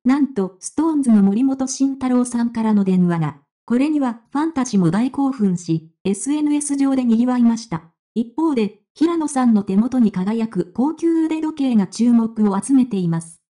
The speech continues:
これは超高級ジュエリーブランドによるスイス製のもので、多くのダイヤモンドが散りばめられており、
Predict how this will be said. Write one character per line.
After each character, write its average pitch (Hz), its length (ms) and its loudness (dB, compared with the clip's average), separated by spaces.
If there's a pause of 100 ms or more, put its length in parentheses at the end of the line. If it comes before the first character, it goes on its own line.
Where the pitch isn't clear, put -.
(180)
こ 185 120 -2
れ 220 100 2
は 240 240 -4
超 294 240 -2
高 302 260 -4
級 311 220 -2
ジ 311 100 -2
ュ 294 80 0
エ 294 40 0
リ 285 180 2
ー - 20 -4
ブ 285 120 0
ラ 269 100 0
ン 233 80 4
ド 196 120 2
に 170 140 2
よ 156 60 0
る 147 140 -6
ス 202 120 -2
イ 233 80 4
ス 240 160 -8
製 240 200 -2
の 226 120 4
も 214 120 4
の 196 100 2
で、 160 240 -8 (220)
多 330 140 2
く 269 140 0
の 202 100 2
ダ 214 140 -2
イ 294 80 -2
ヤ 302 120 0
モ 302 140 0
ン 277 80 -2
ド 208 120 2
が 170 100 0
散 190 160 -6
り 240 100 2
ば 269 120 0
め 269 100 0
ら 269 120 0
れ 247 120 -2
て 190 140 -4
お 170 80 -2
り、 147 240 -8